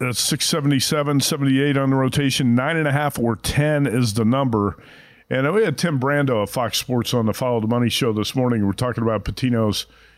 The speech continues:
you know, lack of accountability and throwing his players under the bus, if you wanna call it that. And is there a chance they could react in a positive way?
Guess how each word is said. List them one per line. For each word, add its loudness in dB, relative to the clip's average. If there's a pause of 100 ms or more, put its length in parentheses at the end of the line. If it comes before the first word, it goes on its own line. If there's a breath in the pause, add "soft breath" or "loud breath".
(180 soft breath)
you -10
know, -2
lack -4
of -4
accountability 0
and 0
throwing 0
his -2
players -2
under 2
the 0
bus, 0
if -6
you -2
wanna -2
call -2
it -6
that. 0 (800 loud breath)
And 0 (580)
is -2
there 2
a 0
chance 0
they 0
could -4
react 0
in -2
a 2
positive -2
way? 0